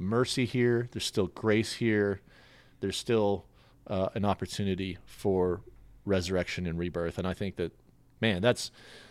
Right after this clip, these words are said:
like, I don't, I don't know that we fully grasp that on a daily basis. I think we just go through life and be like, "Yeah, Jesus died on the cross for us. Uh, you know, that's, that's just kinda part of it. And he rose again the third day, yay."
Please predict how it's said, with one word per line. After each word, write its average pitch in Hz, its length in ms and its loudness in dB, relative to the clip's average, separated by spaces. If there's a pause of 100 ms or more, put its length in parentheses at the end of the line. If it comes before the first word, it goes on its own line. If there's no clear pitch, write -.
(160)
like, 117 120 6
I 127 80 8
don't, 165 220 10
I 139 100 8
don't 156 180 8
know 139 200 12
that 139 180 8
we 120 400 4 (400)
fully 139 720 6
grasp 104 680 2
that 131 320 6
on 104 160 2
a 101 60 4
daily 104 300 2
basis. 101 540 -2 (840)
I 131 60 4
think 135 120 8
we 135 80 6
just 113 140 0
go 131 120 8
through 123 160 0
life 113 220 6
and 107 80 -4
be 117 60 2
like, 131 180 4
"Yeah, 170 160 8
Jesus 120 240 -2
died 113 220 6
on 110 60 -2
the 104 60 -6
cross 98 220 2
for 98 160 -2
us. - 240 -4 (400)
Uh, 95 360 2 (1400)
you 90 120 -6
know, 87 80 -2
that's, 95 340 -4 (220)
that's 90 200 -6
just - 160 -10
kinda 107 180 -4
part 139 220 2
of 104 80 2
it. 107 200 0
And 101 100 -4
he 101 60 -2
rose 117 320 4
again 139 200 0
the 131 60 -4
third 156 240 0
day, 160 340 4
yay." 160 480 0